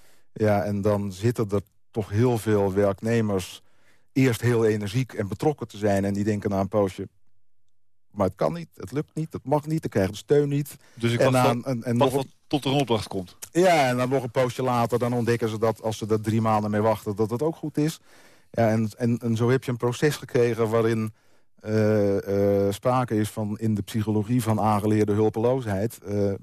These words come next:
Speaker 2: Hoe heet dat?
Speaker 1: Aangeleerde hulpeloosheid, hè,
Speaker 2: Wat
Speaker 1: de,
Speaker 2: is dat?
Speaker 1: ehm, mensen die zo lang of s-, zijn verwend, in de watten gelegd of genegeerd, dat zou ook nog kunnen, eh,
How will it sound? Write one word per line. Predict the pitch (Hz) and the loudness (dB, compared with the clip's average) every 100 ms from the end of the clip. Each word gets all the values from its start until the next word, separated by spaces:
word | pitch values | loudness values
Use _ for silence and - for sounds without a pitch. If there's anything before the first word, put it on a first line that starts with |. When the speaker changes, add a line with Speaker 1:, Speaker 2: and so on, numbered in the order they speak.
| - | -4
Speaker 2:
Hoe | 120 151 | 0 2
heet | 190 | 2
dat? | 220 - _ - | -2 -6 _ -2
Speaker 1:
Aangeleerde | 113 120 107 110 110 104 | 2 2 2 2 2 0
hulpeloosheid, | 113 113 110 113 131 113 98 135 - | 0 -2 0 0 0 -2 -2 -4 -8
hè, | - 127 | -8 -2
Speaker 2:
Wat | 113 | 0
Speaker 1:
de, | 139 | 0
Speaker 2:
is | 143 | 0
dat? | 311 - - - - - - - _ | -2 -4 -14 -16 -14 -16 -18 -20 _
Speaker 1:
ehm, | 110 110 107 104 101 98 101 104 _ _ _ _ _ _ - - | 0 2 4 4 2 0 -4 -10 _ _ _ _ _ _ -20 -14
mensen | 107 110 143 160 123 | -2 2 2 0 -2
die | 110 107 | 0 0
zo | 92 120 151 180 | 2 2 2 2
lang | 165 123 104 92 _ - - - - _ _ _ _ _ | 2 0 -4 -12 _ -20 -20 -20 -20 _ _ _ _ _
of | 117 113 | -6 -6
s-, | - - _ _ _ _ | -10 -20 _ _ _ _
zijn | - 85 | -8 -6
verwend, | 82 90 110 113 - | -4 0 0 -2 -10
in | 85 | -10
de | |
watten | 87 113 113 | -4 -4 -6
gelegd | 104 104 113 - _ | -2 0 0 -4 _
of | 127 - | -4 -2
genegeerd, | - 92 90 107 127 120 - - | -4 -2 0 2 2 2 -2 -14
dat | - - | -20 -14
zou | - - | -8 -6
ook | 127 | -6
nog | 123 | -8
kunnen, | - 117 110 135 _ _ _ _ _ | -2 -2 -2 -8 _ _ _ _ _
eh, | - 101 101 | -12 -6 -2